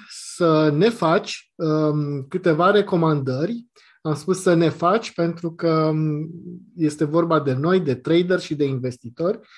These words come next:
Um, recomandări care să ne ajute în, uh, în activitatea noastră.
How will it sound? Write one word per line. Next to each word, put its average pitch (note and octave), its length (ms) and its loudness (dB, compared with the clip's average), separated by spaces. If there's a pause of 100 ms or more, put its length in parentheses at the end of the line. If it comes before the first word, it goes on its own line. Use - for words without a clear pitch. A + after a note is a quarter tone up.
(480)
Um, D#3+ 500 0
recomandări F#3+ 680 2
care F#3+ 220 2
să F#3 160 0
ne E3 100 2
ajute F3+ 560 2
în, E3 340 2
uh, D#3 380 2
în D3+ 80 2
activitatea D3+ 640 -2
noastră. C#3 320 -4